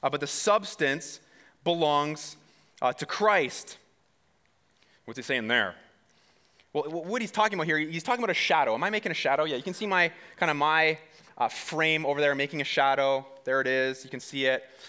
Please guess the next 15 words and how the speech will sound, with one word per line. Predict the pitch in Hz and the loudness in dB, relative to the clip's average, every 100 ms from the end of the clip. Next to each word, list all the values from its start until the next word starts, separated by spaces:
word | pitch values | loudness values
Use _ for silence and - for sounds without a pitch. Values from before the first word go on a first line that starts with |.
| - - | -20 -2
Um, | 127 120 143 | 0 0 2
my, | 175 175 | 2 2
my, | 151 190 202 156 | 2 2 2 2
my | 185 185 | 0 4
body's | 185 170 | 2 0
making | 151 175 196 | -2 -4 -2
a | 180 | 0
shadow | 160 156 | 2 2
because | 147 160 147 | 0 -2 -2
of | |
the | 139 | -4
way | 147 175 | -2 -2
that | 180 | 0
the | 143 | 0
light | 135 147 | 2 0